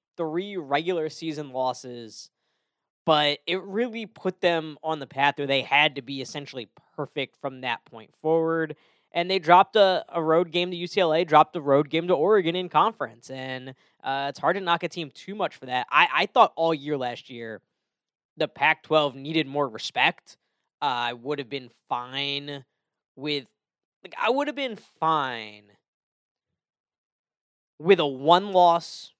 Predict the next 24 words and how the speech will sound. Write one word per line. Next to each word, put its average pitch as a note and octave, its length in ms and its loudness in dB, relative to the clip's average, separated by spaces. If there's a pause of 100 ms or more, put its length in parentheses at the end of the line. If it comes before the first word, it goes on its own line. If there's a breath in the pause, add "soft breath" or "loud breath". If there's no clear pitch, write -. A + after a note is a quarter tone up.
(100)
Pac-twelve C3+ 680 0
team E3+ 520 -10 (360)
getting F3 360 2
in C#3+ 300 -6 (520)
over E3 400 2
Ohio B2 420 0
State, - 400 -12
a E3 80 0
one-loss C#3+ 540 -2
Ohio A2 380 -2
State - 260 -16
team. - 200 -20 (720)
Because E3+ 300 2 (120)
I D#3 120 4
think, F#3 360 -2 (720)
on F#3 200 6
the C#3 100 0
whole, E3+ 680 8
the E3 100 2
Pac-twelve D#3 920 4
was D3 200 0
a D3 40 0
tougher F3 480 0
league C3+ 720 -10